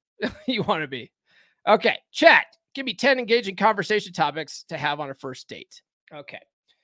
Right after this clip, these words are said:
And then while that's cranking, we'll look at what three percent brother Ryan says. So Ryan's also been on the podcast before. Ryan's a tattoo artist.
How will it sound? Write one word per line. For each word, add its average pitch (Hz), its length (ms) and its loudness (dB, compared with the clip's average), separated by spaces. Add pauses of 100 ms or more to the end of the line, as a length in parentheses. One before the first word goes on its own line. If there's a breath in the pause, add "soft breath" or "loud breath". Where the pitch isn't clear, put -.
(380)
And 165 80 -12
then 285 220 -4
while 254 160 2
that's - 540 -6
cranking, 190 760 -10 (140)
we'll 240 280 -6
look 285 160 2
at 254 200 2
what 226 160 -4
three 240 120 -6
percent 196 300 -2
brother 190 300 4
Ryan 160 340 -6
says. 139 260 -10
So 196 120 -4
Ryan's 247 500 4
also 214 300 2
been 180 180 0
on 160 100 -8
the 156 60 -14
podcast 156 460 -6
before. 143 300 -8
Ryan's 170 340 -8
a 135 60 -20
tattoo 165 440 -8
artist. 180 380 -6